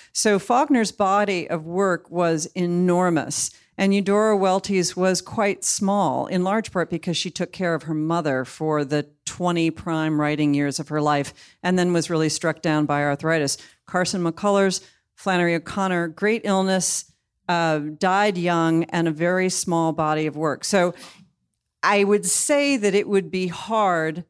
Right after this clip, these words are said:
to hold a body of work like Faulkner up against a body of work like Kate Chopin, who,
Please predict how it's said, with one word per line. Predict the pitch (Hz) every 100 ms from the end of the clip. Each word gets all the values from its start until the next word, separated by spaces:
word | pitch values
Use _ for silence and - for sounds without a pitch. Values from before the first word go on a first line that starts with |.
| -
to | 190
hold | 175 - 214 202 196 185 - _ _ _ _ -
a | 165
body | 190 190 196 185
of | 147
work | 160 165 165 _ -
like | 156 170 170 165 -
Faulkner | - 175 160 160 165 151 147
up | 190 180 180
against | 160 160 156 151 - 175
a |
body | 160 165 170 165
of | 143
work | 156 156 165
like | 160 -
Kate | - 175 160
Chopin, | - 156 - 220 226 156 147
who, | 175 160 156